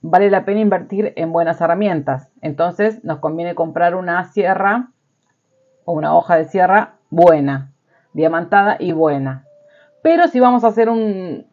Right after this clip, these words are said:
un, un corte ocasionalmente y tenemos prisa, hay muchísimas marcas, muchísimas en las grandes tiendas y que tenemos infinidad de precios también. Podemos conseguir, si-, eh,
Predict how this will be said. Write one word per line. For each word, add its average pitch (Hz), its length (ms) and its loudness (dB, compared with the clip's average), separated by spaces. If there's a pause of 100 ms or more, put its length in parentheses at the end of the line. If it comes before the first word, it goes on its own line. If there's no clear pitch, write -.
un, 165 840 -4 (360)
un 180 200 -8
corte 220 340 4
ocasionalmente 190 1040 0
y - 40 -14
tenemos 220 300 -4
prisa, 269 400 -2 (360)
hay 247 300 2
muchísimas 226 1000 0
marcas, 220 640 0
muchísimas 220 960 -6 (100)
en 156 300 -4
las 139 160 -4
grandes 180 420 -2
tiendas 208 560 0 (1040)
y 175 300 0
que 151 580 2 (420)
tenemos 175 320 0
infinidad 160 560 0
de 180 80 0
precios 175 380 -2
también. 143 400 -2
Podemos 156 320 -4
conseguir, 151 460 -4
si-, 160 220 -12
eh, 147 280 -8